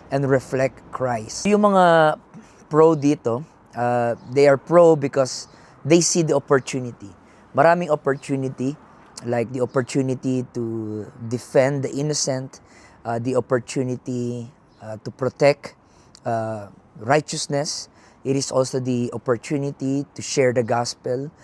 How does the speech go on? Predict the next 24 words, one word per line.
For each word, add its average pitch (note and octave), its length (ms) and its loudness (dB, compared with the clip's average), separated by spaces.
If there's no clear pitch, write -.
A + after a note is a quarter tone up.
uh, A#2 180 -4
through C#3 240 0
words C3+ 600 4
and B2 160 -8
actions B2+ 600 -6
and A2+ 160 -10
character A#2+ 480 -2
and, A2 280 -12
and D3+ 100 -4
many F#3+ 220 4
more, D3 440 2
uh, A#2+ 200 0
good C#3 420 4
reasons. C3 560 -4
Now, B2+ 260 2
sa - 140 -2
mga A3 240 4
Pentecostals, D#3 960 2
apostolic C#3+ 680 2
Christians B2 680 -4
na A#2+ 100 -2
nagpaplano B2+ 800 0
to B2+ 160 -4
enter, B2 580 -4